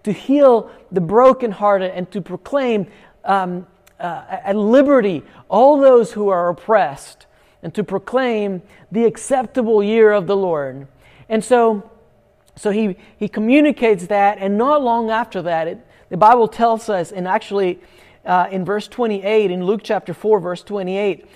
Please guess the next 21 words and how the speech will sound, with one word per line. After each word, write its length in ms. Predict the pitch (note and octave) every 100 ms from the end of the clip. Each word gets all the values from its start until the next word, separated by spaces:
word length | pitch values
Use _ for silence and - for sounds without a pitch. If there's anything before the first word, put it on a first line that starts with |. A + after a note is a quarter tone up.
| _ _
it 120 | -
says 180 | A3+ A3
that 140 | A3
all 340 | G3+ F#3 A#3 D4
of 120 | C#4+
those 380 | C4 B3 A#3 A#3
who 80 | A3
were 160 | G#3
in 120 | G3+
the 100 | F#3+
synagogue, 800 | F#3+ C4 C4 A3 D#3 D3 C#3+ C#3+ D3 _ _
when 220 | - F#3+ G3
they 140 | G#3
heard 500 | F3 - A3+ B3+ B3+
these 260 | B3 A#3+ A#3+
things, 720 | B3 G3+ D#3 C#3+ D3 - _ _ _ _ -
they 160 | F3
were 120 | F#3+
filled 540 | E3+ - A#3 A#3+ A#3+ A3+
with 220 | G3+ F3+
wrath 540 | D#3+ F#3+ D3+ - -